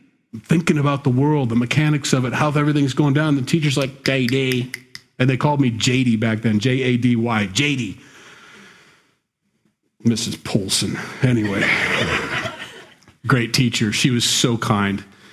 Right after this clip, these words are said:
Uh, she was very kind. Sat by her desk, but was kind while I was by her desk. She just, "I need your attention, J D, and this is the only way I can get it." Um, this daydreaming, this meditation of the heart, this thinking about things is so important for us as Christians.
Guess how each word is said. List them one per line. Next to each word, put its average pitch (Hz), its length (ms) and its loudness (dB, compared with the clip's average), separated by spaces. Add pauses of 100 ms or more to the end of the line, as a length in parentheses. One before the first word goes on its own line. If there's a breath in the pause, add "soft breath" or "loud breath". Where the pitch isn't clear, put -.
(340 loud breath)
Uh, 107 220 0
she - 180 0
was 123 160 0
very 120 180 0
kind. 104 300 0
Sat 139 220 0
by 139 120 2
her 131 120 2
desk, 131 300 0
but 123 80 0
was 110 160 0
kind 98 520 -2
while 104 160 0
I 98 60 0
was 98 120 -4
by 104 100 -2
her 98 140 -2
desk. 113 240 -2
She 127 140 2
just, 117 340 -4
"I 120 60 0
need 113 180 0
your 104 80 -2
attention, 101 320 -2
J 92 160 -6
D, 90 240 -12
and 104 160 0
this 120 80 2
is 127 40 0
the 131 80 0
only 120 100 2
way 113 80 0
I 104 40 -2
can 101 100 -2
get 95 120 -2
it." 92 100 -8 (920 loud breath)
Um, 120 380 0 (560)
this 143 140 0
daydreaming, 143 800 2
this 160 200 2
meditation 208 680 2
of 170 120 0
the 131 120 0
heart, 165 440 0
this 131 220 0
thinking 196 340 2
about 127 340 -2
things 123 500 0
is 135 480 0
so - 640 0
important 143 440 0
for 131 180 -2
us 120 160 -2
as 120 120 -2
Christians. - 600 -6